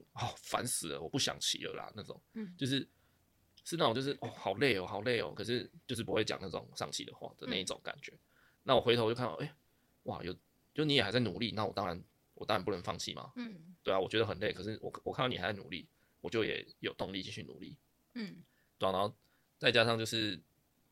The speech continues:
Speaker 1: 你很难找到有一个人会愿意跟你一起单车环岛啦，因为这真的是一件很累的事情。路上我们就只有我们两个人欸，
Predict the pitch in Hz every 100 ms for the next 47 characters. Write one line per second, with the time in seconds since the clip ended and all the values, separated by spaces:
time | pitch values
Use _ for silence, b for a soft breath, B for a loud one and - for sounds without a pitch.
0 | _ - 107 104 95 95 92 101 101 -
1 | 98 120 - - 127 - - 107 101 98
2 | 82 65 110 67 - - 98 87 90 -
3 | - - - - _ _ _ _ - 110
4 | 113 117 110 117 92 98 87 - - _
5 | - 87 - 110 87 - - - - _
6 | - 120 104 117 101 - - 101 101 123
7 | 117 107 90 76 78 - -